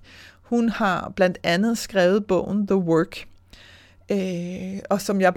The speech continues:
den tror jeg sikkert på Instagram eller et eller andet sted. Det er det, jeg elsker ved Instagram. Så lige pludselig er der en, der siger, "Hey, hvis du er nysgerrig, så kunne du prøve at tjekke det her ud." Så er man sådan en, "Åh." Og så, og så bliver man lige pludselig introduceret for noget, man aldrig nogensinde havde hørt om. Og jeg havde ikke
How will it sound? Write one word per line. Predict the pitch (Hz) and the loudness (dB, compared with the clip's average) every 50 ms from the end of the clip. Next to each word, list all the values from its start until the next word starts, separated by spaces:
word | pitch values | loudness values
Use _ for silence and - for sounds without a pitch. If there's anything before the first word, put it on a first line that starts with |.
| - - | 0 -6
den | - 170 175 | -4 -6 -6
tror | 165 - - - | -6 -6 -6 -6
jeg | - 175 | -4 -2
sikkert | - 226 214 220 | -2 0 0 0
på | - - | 0 0
Instagram | - 190 190 - - - - 165 170 165 170 165 | 0 0 0 0 0 -2 0 2 0 0 0 0
eller | 160 165 | 0 0
et | 165 | 0
eller | 160 165 160 | 0 0 -2
andet | 165 - | -4 -4
sted. | - 170 | -6 -4
Det | 180 214 | -2 0
er | 185 | 0
det, | 196 | 0
jeg | 190 - | 0 0
elsker | - 185 185 - - 196 | 0 -4 -4 -4 -6 -6
ved | 175 151 | -6 -4
Instagram. | - 160 - - 175 175 - 170 170 | -6 -6 -6 -6 -6 -4 -4 -4 -4
Så | 175 | -4
lige | 208 208 | -6 -6
pludselig | 202 220 202 - 208 | -6 -6 -6 -4 -4
er | 196 | -4
der | 180 | -4
en, | - | -4
der | - 180 | -6 -8
siger, | - - 180 - - | -4 -2 -2 0 2
"Hey, | 240 285 294 277 254 214 | 2 2 2 2 2 0
hvis | 202 220 - | -2 -4 -6
du | - 214 | -4 -4
er | 208 | -2
nysgerrig, | 202 226 240 - - 254 - 214 202 | -2 -2 -4 -4 -2 -2 -2 -2 -2
så | 233 | -2
kunne | 220 226 | -2 -4
du | 208 | -4
prøve | 196 - 202 196 | -2 -2 -2 -2
at | 196 | 0
tjekke | - - 175 175 - | -2 -4 -4 -2 0
det | 175 185 | 0 0
her | 196 - | 0 0
ud." | - 185 | -2 -2
Så | 208 | -4
er | 196 | -6
man | 202 196 | -6 -4
sådan | 202 175 170 | -4 -4 -4
en, | - - | 0 4
"Åh." | 190 302 339 - _ _ - - - - - - - - - - - - | 4 4 4 2 _ _ -20 -20 -20 -20 -20 -20 -20 -20 -20 -20 -16 -8
Og | - 208 - | -8 -6 -6
så, | - - 247 220 214 208 202 - | -2 0 2 2 2 2 2 0
og | - 202 | -2 -2
så | - 214 | -2 0
bliver | 233 226 | 2 2
man | 208 214 214 | 4 4 4
lige | 220 262 | 2 2
pludselig | - - 240 - - 233 214 | 2 0 -2 -2 0 -2 -2
introduceret | 196 - 190 202 - 214 196 - | 0 0 -2 -2 2 2 2 2
for | 190 208 | 2 0
noget, | 196 190 190 | 0 2 2
man | 202 190 | 2 4
aldrig | - 165 190 220 190 | 4 4 2 2 0
nogensinde | 175 180 190 - 190 196 | -2 -2 -2 -2 -2 0
havde | 190 175 | 0 0
hørt | 175 175 - - - | 0 0 0 0 0
om. | - - - | -2 0 4
Og | - 208 | 6 8
jeg | 240 247 | 8 8
havde | 214 233 226 240 269 240 | 8 8 8 8 8 8
ikke | 220 208 - - | 6 4 0 -12